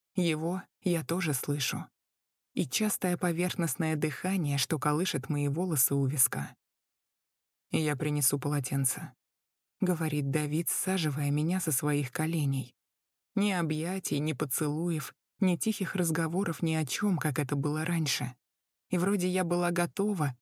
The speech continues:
но на языке расплывается горечь разочарования. А когда он поднимается и на ходу, сбрасывая помятую рубашку, идет из комнаты, становится еще холоднее.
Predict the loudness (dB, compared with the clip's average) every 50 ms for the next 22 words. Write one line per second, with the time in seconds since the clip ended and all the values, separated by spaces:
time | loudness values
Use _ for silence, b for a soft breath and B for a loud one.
0 | _ _ _ 0 2 2 2 2 2 2 2 0 0 0 -2 -2 -2 -2 -2 0
1 | 0 2 0 -2 0 0 0 0 0 0 -2 0 0 0 0 0 0 0 0 0
2 | -2 0 -2 -2 0 0 0 0 2 0 0 0 -2 -2 0 0 0 0 0 0
3 | 0 0 0 -2 -4 -6 -10 -16 _ _ _ _ _ _ _ _ _ _ _ _
4 | 0 2 4 4 2 2 2 2 2 0 2 2 0 2 2 0 0 0 0 0
5 | 0 0 -2 -2 0 0 2 2 2 2 0 0 0 0 2 2 0 0 0 0
6 | 0 0 0 0 0 0 0 0 0 0 0 2 2 2 2 2 2 0 0 0
7 | 0 0 0 0 0 0 0 0 0 0 0 0 0 0 0 2 2 0 0 0
8 | 0 -2 -2 0 0 2 2 2 2 0 -2 -2 -4 -4 -6 -10 _ _ _ _
9 | _ _ _ _ -14 -4 -2 -2 0 0 -2 -2 -2 -4 -2 -2 0 0 0 0
10 | 0 0 -2 -2 -2 -2 -2 -2 -2 -2 -2 -2 -2 -2 -4 -10 -16